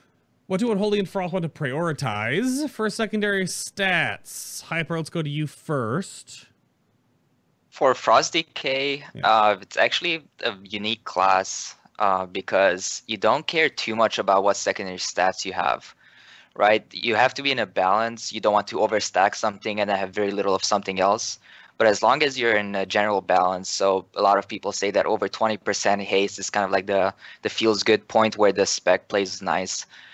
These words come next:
Speaker 2: Uh, but other than that, you know, crit, haste, versatility,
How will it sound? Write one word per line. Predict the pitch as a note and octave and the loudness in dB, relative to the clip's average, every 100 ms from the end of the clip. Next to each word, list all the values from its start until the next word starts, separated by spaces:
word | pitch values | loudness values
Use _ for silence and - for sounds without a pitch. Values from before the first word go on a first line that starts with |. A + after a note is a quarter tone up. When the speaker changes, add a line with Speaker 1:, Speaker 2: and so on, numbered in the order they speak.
| - - - | -20 -6 2
Speaker 2:
Uh, | G#2+ | 4
but | F#2 G#2+ | 4 4
other | G2+ B2 | 4 4
than | C#3+ A2+ G2 | 2 0 2
that, | G2+ G2+ G2 - | 4 4 2 -8
you | G2+ | -2
know, | G2 | -2
crit, | - - G#2 G#2 - | -2 0 2 2 0
haste, | - G2 G2 G2+ - - - - _ - | -6 -2 0 0 -4 -10 -20 -20 _ 0
versatility, | G#2 G#2 F2+ G#2+ G2+ G2+ G2 G2+ G#2 | 2 2 0 0 2 4 4 4 4